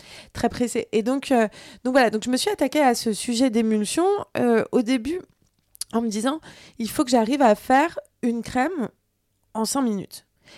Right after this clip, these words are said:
Et je me suis mis un cahier des charges hyper, hyper, hyper, euh, euh, je dirais, euh, précis. Donc, euh, je voulais, euh, des formules clean, je voulais t-, un portefeuille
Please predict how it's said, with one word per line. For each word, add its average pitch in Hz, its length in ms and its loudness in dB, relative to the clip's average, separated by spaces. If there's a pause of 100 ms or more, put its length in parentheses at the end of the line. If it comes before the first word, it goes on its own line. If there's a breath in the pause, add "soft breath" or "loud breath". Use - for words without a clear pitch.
(120 loud breath)
Et 226 60 0
je 220 80 0
me 240 60 -2
suis 240 160 -8
mis 277 80 -4
un 269 160 -4
cahier 226 220 -6
des 214 120 -4
charges 269 380 -6 (340)
hyper, 247 440 -2
hyper, 214 300 -4
hyper, 208 380 -6
euh, 190 320 -6 (500 soft breath)
euh, 50 120 -14 (180)
je - 120 -16
dirais, 202 340 -6
euh, 190 80 -8 (340)
précis. 277 480 0 (460 soft breath)
Donc, 220 180 -6
euh, 220 240 4
je 190 100 -6
voulais, 220 400 2
euh, 185 180 2 (140)
des 254 200 0
formules 240 380 2
clean, 262 580 -6 (100)
je 190 100 -10
voulais 202 300 -4
t-, - 140 -20 (140)
un 214 140 -2
portefeuille 214 600 -4